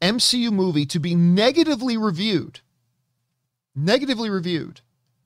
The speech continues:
what does this mean for Eternals moving forward? And maybe even on a more grander scale, what does it mean for Chloe Zhao and her future with the M C U? Will they have her back to do more M C U movies?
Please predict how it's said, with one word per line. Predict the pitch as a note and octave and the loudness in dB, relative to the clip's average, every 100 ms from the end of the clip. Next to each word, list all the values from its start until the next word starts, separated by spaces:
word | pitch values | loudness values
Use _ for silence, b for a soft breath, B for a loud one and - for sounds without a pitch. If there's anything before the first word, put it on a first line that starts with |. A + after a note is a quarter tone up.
| _ _ _ D3 | _ _ _ 0
what | G#3+ F4+ | 2 4
does | - | 2
this | D4+ - | 0 0
mean | A#3 A#3 | -2 -4
for | G#3 F#3+ F#3+ | -2 0 0
Eternals | C#3 - G3 A3 A#3 A3+ | -2 -4 -2 -2 -2 -2
moving | A3+ A3+ | -2 -2
forward? | G3 A3 G#3+ A3 G3 B B B - | 2 4 4 2 0 B B B -2
And | G3+ | 0
maybe | G#3+ A#3+ A#3 | 0 0 0
even | A3 G#3+ | 0 0
on | G3 | 0
a | G3 | 0
more | F#3 E3+ | 0 0
grander | D3+ F#3+ A3 F#3+ | 0 0 0 -2
scale, | - C3+ A#2+ A#2+ b b b | -2 -2 -2 -4 b b b
what | E3 | 0
does | G#3 G#3 | 0 -2
it | F3 | -2
mean | F#3 F#3 F3+ | -2 0 -2
for | F3+ E3+ | -2 -6
Chloe | - D#3+ D3+ | -2 -2 0
Zhao | C3 F#3 G3+ G#2 - _ _ _ | 0 0 -2 -4 -12 _ _ _
and | D3+ C#3+ | -4 0
her | G#3 | 0
future | G3 E3+ D3 D3+ | 0 -4 -4 -2
with | C3+ C3 | -4 -4
the | B2+ | -4
M | A#2+ | -4
C | - C3 | -4 -2
U? | E3+ D#3+ - _ _ _ _ _ _ _ b b b | -2 -2 -6 _ _ _ _ _ _ _ b b b
Will | D3 E3 | -4 0
they | E3+ | 0
have | D#3+ D#3 | 0 0
her | C#3 | 0
back | D3 D#3 E3+ | 2 0 0
to | D#3+ | -2
do | F3 | 0
more | E3 E3 | 2 2
M | E3 | 0
C | D#3 - | -2 -2
U | E3 | -2
movies? | E3+ A#3+ A3+ A3+ A3 G#3+ | -2 -2 -2 -2 -2 -2